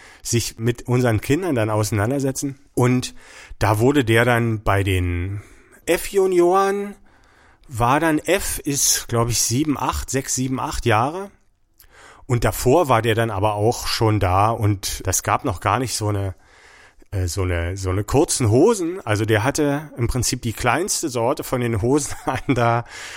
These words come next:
und das T-Shirt hing im Prinzip fast bis zu den Knöcheln runter. Man kann schon ziemlich zeitig anfangen mit dem Fußball. Und das hat ihm auch mal gefallen und dann hat er dann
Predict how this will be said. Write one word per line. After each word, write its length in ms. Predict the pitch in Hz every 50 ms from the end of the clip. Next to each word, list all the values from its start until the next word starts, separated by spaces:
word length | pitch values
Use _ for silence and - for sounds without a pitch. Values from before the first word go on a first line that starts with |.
| - - -
und 280 | - 120 123 123 113 -
das 260 | 117 110 - - -
T-Shirt 480 | - - 165 190 - - 160 143 135
hing 260 | - 131 131 143 160 151
im 100 | 131 117
Prinzip 380 | - 127 110 - - 131 -
fast 440 | - - 123 127 127 - - - -
bis 220 | - 113 - -
zu 100 | - 110
den 120 | 101 98 95
Knöcheln 480 | - - 120 131 156 - 139 104 92
runter. 500 | 87 80 85 90 98 101 113 117 131 - _ _ _ _ _ _ -
Man 240 | 127 120 110 113 110
kann 200 | - 123 127 135
schon 200 | - - 123 110
ziemlich 280 | - - 139 139 - -
zeitig 320 | - 120 107 110 104 120
anfangen 340 | 113 117 113 - 117 110 101
mit 100 | 98 98
dem 60 | 98
Fußball. 600 | - - 104 98 - - - 90 92 92 101 107 - _ - _ _ _ - _ _ -
Und 160 | - 139 127
das 120 | 131 123 -
hat 140 | 156 156
ihm 100 | 165 135
auch 240 | 135 131 120 - -
mal 160 | - - 110
gefallen 420 | 101 104 - - 160 170 175 170 170
und 100 | 147 117
dann 120 | 110 104
hat 140 | 104 117 -
er 80 | 110 95
dann 200 | 101 95 95